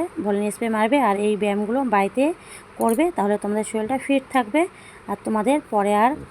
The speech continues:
শরীরে কোনো সমস্যা হবে না। তাই বলে ওই যে এখন হচ্ছে সবার হচ্ছে ছুটি হয়ে যাবে, তাই স্যার সবাইকে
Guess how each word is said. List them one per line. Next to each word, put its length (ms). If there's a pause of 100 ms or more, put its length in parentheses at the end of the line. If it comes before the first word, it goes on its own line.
(260)
শরীরে 260
কোনো 200
সমস্যা 440
হবে 220
না। 140 (1120)
তাই 220
বলে 280
ওই 140
যে 160
এখন 220
হচ্ছে 160
সবার 260
হচ্ছে 200
ছুটি 220
হয়ে 100
যাবে, 200
তাই 200
স্যার 220
সবাইকে 440